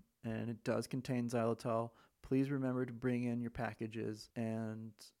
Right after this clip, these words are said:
uh, know how many pieces that you had in there prior to them getting into it, because the chewing gums tend to have varying di-, amounts of xylitol in it. So that's gonna make knowing how much they actually ingested a lot harder.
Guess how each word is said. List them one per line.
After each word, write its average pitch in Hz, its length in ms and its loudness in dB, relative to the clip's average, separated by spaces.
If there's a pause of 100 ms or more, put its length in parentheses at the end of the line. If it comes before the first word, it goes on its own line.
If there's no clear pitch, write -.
uh, 113 320 -4
know 120 260 2
how 120 220 -2
many 117 400 -2 (220)
pieces 123 400 0
that 120 240 2
you 113 100 -4
had 117 220 2
in 113 120 -2
there 113 200 2
prior 113 380 0
to 139 120 -6
them 135 200 -2
getting 143 280 0
into 143 260 -2
it, 151 140 0 (200)
because 123 180 0
the 110 60 -2
chewing 147 380 2
gums 120 580 0
tend 120 220 -2
to 117 120 2
have 113 480 4 (340)
varying 117 420 6
di-, 117 140 4 (120)
amounts 117 380 0
of 110 100 -4
xylitol 113 520 0 (120)
in 117 160 0
it. 117 220 -4
So - 100 -2
that's 123 140 4
gonna 123 200 0
make 117 380 0
knowing 123 320 2
how 117 160 -2
much 113 280 -2
they 117 120 2
actually 110 280 -2
ingested 107 360 -4
a 104 60 2
lot 107 160 0
harder. 107 340 -2